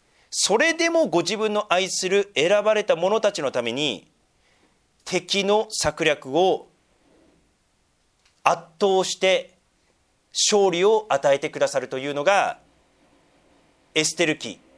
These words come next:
また他の聖書の物語にある話なんですね。そして、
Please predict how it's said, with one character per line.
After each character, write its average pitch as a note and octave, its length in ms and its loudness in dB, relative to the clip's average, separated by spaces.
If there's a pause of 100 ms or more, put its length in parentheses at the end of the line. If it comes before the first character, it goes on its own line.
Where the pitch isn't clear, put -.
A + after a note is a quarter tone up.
(100)
ま C#3+ 120 0
た C#3+ 300 0 (120)
他 D3 280 -2
の F#3+ 300 0 (420)
聖 D#3+ 220 0
書 - 120 -4
の D#3 300 0
物 C3+ 180 0
語 B2+ 200 4
に A#2+ 180 -4
あ A#2 80 2
る D3 280 -2 (800)
話 D#3 300 0
な A#2+ 60 -4
ん F2+ 40 -14
で D#2 80 -18
す - 100 -16
ね。 F#3 160 -14 (3000)
そ - 140 -4
し - 80 -2
て、 E3+ 360 0